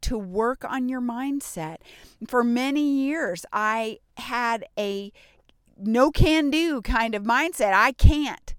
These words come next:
That's what I, that's what I, the internal story I would tell myself. "I can't do that. I can't afford that. I couldn't ever do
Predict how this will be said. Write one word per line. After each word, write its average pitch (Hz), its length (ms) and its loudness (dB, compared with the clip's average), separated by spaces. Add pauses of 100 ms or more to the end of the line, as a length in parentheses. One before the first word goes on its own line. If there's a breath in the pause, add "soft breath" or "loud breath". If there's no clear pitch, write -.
(300 soft breath)
That's 226 180 -4
what 233 140 -2
I, 202 260 2
that's 196 360 -4
what 214 240 -4 (260)
I, 196 220 0
the 196 220 -10
internal 220 480 -6
story 196 480 -4
I 160 60 -6
would 165 120 -10
tell 175 160 -10
myself. - 380 -12
"I 254 140 -2
can't 320 460 -4
do 220 200 -10
that. 202 520 -6 (440 loud breath)
I 269 140 2
can't 302 440 0
afford 220 480 -4
that. 220 540 -4 (420 loud breath)
I 285 200 0 (140)
couldn't 285 420 -2 (120)
ever 277 360 4
do 185 300 -10